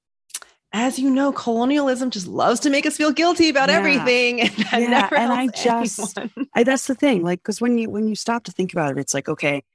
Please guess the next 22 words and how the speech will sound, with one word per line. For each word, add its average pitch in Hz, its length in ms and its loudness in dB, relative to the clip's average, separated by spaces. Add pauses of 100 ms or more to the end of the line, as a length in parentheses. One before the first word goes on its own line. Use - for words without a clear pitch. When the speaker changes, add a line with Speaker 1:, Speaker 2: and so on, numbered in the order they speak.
(240)
Speaker 2:
you 160 80 2
know, 147 100 0
there 139 260 -2
are - 120 -4
obviously 139 320 -4
lots 131 240 -6
of 147 100 -16
conversations 139 720 -4
about, 131 400 -6 (460)
um, 123 380 -6 (120)
white 135 320 -2
privilege, 127 600 -4
particularly 127 400 -4
over 127 160 -2
the 131 100 -4
last 127 280 -4
two 135 160 -2
years. 135 540 0 (500)
And 170 560 0 (600)
it's 180 140 -4
like, 180 100 0
if, 170 120 -4